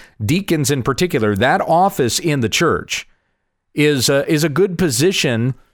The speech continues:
where men have been appointed to not only meet needs, but even serve as examples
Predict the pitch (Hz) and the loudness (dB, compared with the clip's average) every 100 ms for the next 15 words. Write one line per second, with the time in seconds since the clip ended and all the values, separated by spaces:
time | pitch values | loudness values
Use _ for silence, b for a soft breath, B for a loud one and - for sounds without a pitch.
0 | _ 120 139 123 120 135 170 190 165 147 | _ 0 2 2 2 2 2 2 2 0
1 | 117 147 117 - 165 185 143 117 107 b | 0 0 -2 -2 -2 0 0 0 -2 b
2 | b b - 147 139 214 208 139 120 135 | b b -4 0 2 2 0 0 0 -2
3 | 143 139 147 156 143 139 135 127 - 156 | -2 -2 0 0 0 0 0 -2 0 2
4 | 156 139 - 147 143 - 151 127 101 170 | 2 0 -2 0 -2 -2 -2 -2 -2 0
5 | 226 160 98 - - | 0 0 -2 -4 -8